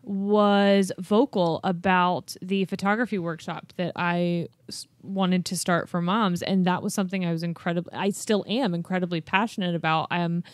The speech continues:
the whole focus of it was helping moms prioritize their mental health and learning how to feel, uh, enough in their business and, um, in their family and in their home.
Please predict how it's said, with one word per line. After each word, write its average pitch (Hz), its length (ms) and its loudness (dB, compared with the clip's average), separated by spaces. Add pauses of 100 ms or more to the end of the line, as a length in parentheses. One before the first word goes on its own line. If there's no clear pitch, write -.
(340)
the 214 100 2
whole 240 240 6
focus 208 400 2
of 175 140 -2
it 170 180 0
was 170 240 -2 (540)
helping 214 480 -2
moms 185 340 0
prioritize 180 880 0 (400)
their 190 120 4
mental 180 280 0
health 175 360 0
and 175 200 2
learning 175 320 0
how 170 380 -2
to 180 220 0
feel, 175 680 0 (180)
uh, 160 420 -2 (460)
enough 202 560 0 (300)
in 208 100 2
their 196 140 2
business 175 560 -2
and, 175 480 0
um, 160 480 -4
in 175 120 0
their 156 140 -2
family 233 420 -2
and 170 120 0
in 165 60 -2
their 170 100 -2
home. 220 320 -2